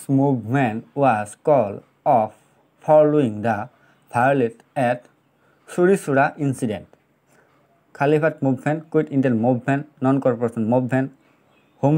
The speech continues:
ৰুল, मूवमेंट? सही आंसर होगा ऑप्शन सी, नॉन कॉरपोरेशन मूवमेंट। ये एक most important question है।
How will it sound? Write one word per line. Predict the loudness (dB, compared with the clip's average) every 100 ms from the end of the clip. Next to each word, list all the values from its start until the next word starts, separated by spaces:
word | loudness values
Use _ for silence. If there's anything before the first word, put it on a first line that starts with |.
| 4
ৰুল, | 2 0 -10 _ _ _ _ _ _ -2
मूवमेंट? | -2 -2 -4 -6 -8 _ _ _ -4
सही | -2
आंसर | 0
होगा | 2 0
ऑप्शन | -2 -4 -6
सी, | -2 -4 -4 -18 _ _ -6
नॉन | -2 0 -2
कॉरपोरेशन | -4 -2 -2 0 -2 -2 -6
मूवमेंट। | -6 -2 -2 -2 -8 -10 -12 -4
ये | -2
एक | 0 -2
most | -2 -2
important | -2 0 -2 -4
question | -8 -10
है। | -16